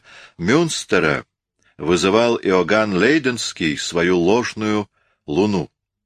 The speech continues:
а его восточный двойник, загадочный хорасанский пророк Моканна, вызывал ложное солнце из сточного колодца в Кекбеш.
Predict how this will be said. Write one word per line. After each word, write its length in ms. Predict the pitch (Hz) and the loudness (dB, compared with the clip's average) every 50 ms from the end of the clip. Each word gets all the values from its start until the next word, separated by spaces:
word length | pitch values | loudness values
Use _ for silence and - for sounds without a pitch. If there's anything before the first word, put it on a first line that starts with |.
| _ _ _ _ _ _ - | _ _ _ _ _ _ -4
а 160 | 78 78 78 | -2 0 0
его 240 | 78 78 82 87 85 | 2 2 2 2 2
восточный 640 | 87 85 - - - 101 95 90 - - 92 90 87 | 2 0 -2 -2 0 0 0 0 0 -2 -2 -2 -2
двойник, 720 | 80 82 87 90 92 98 113 135 123 - - - - _ _ _ _ _ _ _ _ | 0 0 2 2 2 0 0 -2 -4 -4 -6 -10 -16 _ _ _ _ _ _ _ _
загадочный 800 | 71 69 78 78 76 71 90 95 95 87 87 - - - 85 80 | -12 -6 -4 -2 0 0 0 0 0 0 -2 -4 -4 -4 -4 -4
хорасанский 880 | - - 87 82 82 - - - 98 95 92 85 - - - 95 85 | -2 -2 0 0 0 0 0 0 0 0 0 -2 -6 -10 -8 -6 -6
пророк 640 | 76 - - 85 80 82 87 85 76 - - - - - | -6 -2 -2 0 2 2 2 2 0 -2 -8 -18 -16 -12
Моканна, 840 | 73 76 73 - - - 120 135 131 127 117 98 82 73 67 - - _ _ _ _ _ _ _ _ _ _ _ - | -10 -10 -8 -6 -4 -2 -2 0 -2 -2 -4 -6 -4 -6 -6 -8 -10 _ _ _ _ _ _ _ _ _ _ _ -14
вызывал 560 | - 67 71 - - 78 85 92 92 90 - - | -10 -8 -6 -4 0 2 2 2 2 2 0 -2
ложное 560 | 78 73 78 82 78 - - 71 69 67 62 | -2 -2 0 0 0 -2 -6 -8 -8 -6 -6
солнце 640 | - - - 92 107 123 123 - - - 117 120 - _ - - - _ _ | -8 -4 -2 0 0 0 -2 -4 -4 -4 -2 -2 -4 _ -14 -20 -20 _ _
из 200 | 78 76 - - | -8 -8 -6 -6
сточного 640 | - - - 95 101 104 - - - 98 95 95 92 | -8 -6 -2 0 0 0 0 -4 -6 -4 -4 -4 -4
колодца 800 | - - 85 71 69 73 73 - - - - 80 76 73 73 - _ _ _ _ _ _ _ | -4 -2 -2 -2 0 -2 -2 -4 -6 -10 -6 -4 -4 -4 -4 -6 _ _ _ _ _ _ _
в 160 | _ - - | _ -20 -10
Кекбеш. 680 | - 78 76 - 65 64 67 71 64 - - - - - | -6 -6 -6 -6 -6 -8 -8 -8 -6 -6 -8 -12 -14 -16